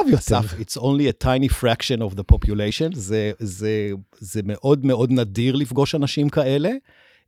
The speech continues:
Speaker 2: אה, ה-, הדרך להגיע למצב הזה, שבעצם זה שוב פעם מצב שהפסקת הפיצול, הפסקת המצב הבינארי, תאפשר לנו לחשוב,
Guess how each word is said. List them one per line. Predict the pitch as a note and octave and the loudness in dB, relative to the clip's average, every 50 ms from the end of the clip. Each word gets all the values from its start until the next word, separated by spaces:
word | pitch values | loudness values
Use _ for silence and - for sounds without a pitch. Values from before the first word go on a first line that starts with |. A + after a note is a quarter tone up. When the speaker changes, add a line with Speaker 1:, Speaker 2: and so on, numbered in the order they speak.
| _ | _
Speaker 2:
אה, | C3+ A#2 A2+ A2+ A2 A2 A2 A2 A2 A2+ A2+ - _ - | -4 -2 0 2 2 2 2 2 2 0 0 -2 _ -4
ה-, | B2+ - - _ _ - A#2 | -4 -4 -4 _ _ -6 -6
הדרך | A2 G2+ G2+ C3 D3+ E3+ G#3+ - - - | -6 0 4 4 4 4 2 -2 -2 -2
להגיע | D3 C3 A2+ A#2 G#2+ F#2+ A#2 C#3+ F3 G3 G3+ | -2 -2 -2 -4 -4 -2 2 4 4 4 4
למצב | F3 C3 G#2+ A2 G#2 - - G#2 G2 G2+ | 4 2 0 -2 -4 -4 -6 -6 -6 -6
הזה, | G2 F#2 - G2 F2+ A#2 C#3 _ _ _ _ _ _ | -10 -8 -8 -10 -10 -10 -12 _ _ _ _ _ _
שבעצם | - - A2 G2 G2 F#2+ G#2+ C3+ - - F#3 D#3 C#3+ C3 A#2+ _ _ _ | -10 -10 -8 -6 -6 -6 -6 -6 -6 -4 -4 -4 -4 -4 -6 _ _ _
זה | _ - F2+ G2+ G2+ | _ -10 -8 -8 -8
שוב | - - - D#3+ F3 F#3+ | -8 -6 -2 -2 -2 0
פעם | - - G#3 C3+ | 0 0 0 0
מצב | A2+ - - C#3+ C#3+ F3 - - - _ _ _ _ _ _ _ | -2 -2 -2 -2 -2 -2 -4 -10 -20 _ _ _ _ _ _ _
שהפסקת | - - - - A2+ G2 F#2+ G2+ - - - - - C3 C3+ - | -12 -12 -8 -6 -6 -6 -6 -8 -8 -10 -8 -4 -4 -4 -4 -4
הפיצול, | F2+ - - A2 - - - E3+ F3 D3+ A#2+ | -2 -2 -2 -2 -2 0 2 4 4 4 4
הפסקת | G2+ - - - F#2+ - B2 B2 - | 2 -2 -6 -10 -6 -6 -6 -4 -4
המצב | E3 C3 G#2 - - C3 A#2+ C3 | -6 -6 -6 -4 -4 -4 -2 -2
הבינארי, | A#2+ G#2 G#2 G2+ C#3 F#3 F#3 D3+ | -2 -2 -2 0 0 0 0 -2
תאפשר | A#2 - G#2 G2 - - B2+ A#2 | -4 -6 -8 -10 -10 -10 -10 -10
לנו | A#2+ A#2+ A2+ G#2+ G#2+ G2 | -8 -10 -10 -8 -10 -10
לחשוב, | F2+ F2 - - - - - B2+ B2 A#2 A2+ G#2+ G2+ - | -10 -12 -12 -12 -10 -2 2 4 6 6 6 4 0 -6